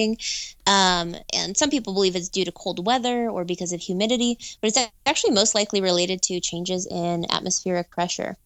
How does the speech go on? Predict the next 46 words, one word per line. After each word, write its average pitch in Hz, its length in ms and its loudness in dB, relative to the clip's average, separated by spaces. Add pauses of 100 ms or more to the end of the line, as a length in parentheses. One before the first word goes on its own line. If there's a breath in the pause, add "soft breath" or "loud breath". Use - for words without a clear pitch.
(720)
When, 196 260 4
uh, 180 200 4
when 175 140 2
a 175 40 0
storm 277 280 2
is 202 80 2
coming, 175 240 -2
typically 185 320 -2
the 175 80 0
atmospheric 170 580 -4
pressure 175 300 -4
drops, 185 1040 0
and 180 120 -2
that 175 120 2
would 180 120 -4
cause 175 680 0 (460)
an 196 100 -6
expansion 185 840 -4
in 170 240 -8
your 165 180 -6
joint 254 300 -4
capsule. - 560 -4 (600)
So - 140 -4
basically 175 300 -2
a 165 60 2
little 170 120 2
bit 170 180 -2
more 170 200 -4
swelling, 185 640 2 (280)
and 196 140 2
that 208 120 2
could 185 120 -2
cause 170 240 0
a 165 40 -6
bit 165 120 -6
of - 100 -14
pain. - 280 -12 (360 loud breath)
Now, 196 60 -2
scientists 202 420 2
don't 185 240 -4
n-, 185 220 -4
exactly 180 460 0
know 170 100 0
how 175 220 0
this 170 260 -4
works, - 840 -6